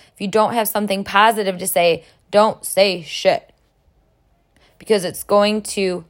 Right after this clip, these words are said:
come back and bite you in the butt. So I can honestly go on about this for days. You know me. I get very passionate, very heated, very excited about these types of topics because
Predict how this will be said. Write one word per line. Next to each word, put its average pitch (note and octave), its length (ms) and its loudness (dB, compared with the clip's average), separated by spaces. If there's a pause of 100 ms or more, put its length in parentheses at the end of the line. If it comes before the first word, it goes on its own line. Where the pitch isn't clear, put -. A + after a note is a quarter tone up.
come A3+ 200 -2
back F#3 280 4
and F3 120 -6
bite E3 220 -4
you A#2 60 -6
in G#2 100 -10
the F2 60 -14
butt. C#2+ 200 -6 (960)
So G3 520 4
I A3 160 4
can A#3 120 -4
honestly A3+ 380 0
go G3+ 80 0
on G3+ 160 2
about F#3+ 280 2
this F#3+ 200 -4
for G3+ 180 -6
days. F3+ 520 -2
You F#3+ 160 -6
know G3 180 0
me. F3+ 340 -2
I G3 220 2
get F#3 240 -2
very G3 240 4
passionate, F#3 540 0
very G3 260 2
heated, F#3+ 460 -2
very G#3 380 4
excited F3+ 720 0
about F3+ 420 2
these G3 300 -6
types - 320 -4
of D#3+ 120 -6
topics G#3 600 0
because F#3+ 400 0